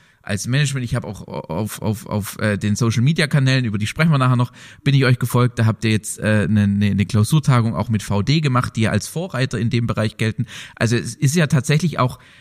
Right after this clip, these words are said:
nicht nur eine Abteilung, sondern es wird ja auch sukzessive Teil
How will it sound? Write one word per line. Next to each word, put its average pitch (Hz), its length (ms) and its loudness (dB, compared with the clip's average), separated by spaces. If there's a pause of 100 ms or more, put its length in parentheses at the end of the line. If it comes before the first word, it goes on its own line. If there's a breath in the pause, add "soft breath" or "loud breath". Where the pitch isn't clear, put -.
(140 loud breath)
nicht 160 340 4
nur 127 300 4
eine 110 240 0
Abteilung, 139 520 0
sondern 135 180 2
es 131 180 -4
wird 139 160 0
ja 113 120 2
auch 110 180 -2
sukzessive 143 640 -2
Teil 131 380 -2